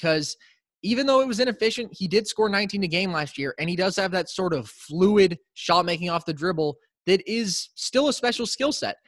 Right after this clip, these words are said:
And it's not always the most conducive to winning.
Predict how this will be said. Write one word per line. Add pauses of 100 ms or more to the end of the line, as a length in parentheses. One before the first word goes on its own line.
(180)
And
it's
not
always
the
most
conducive
to
winning.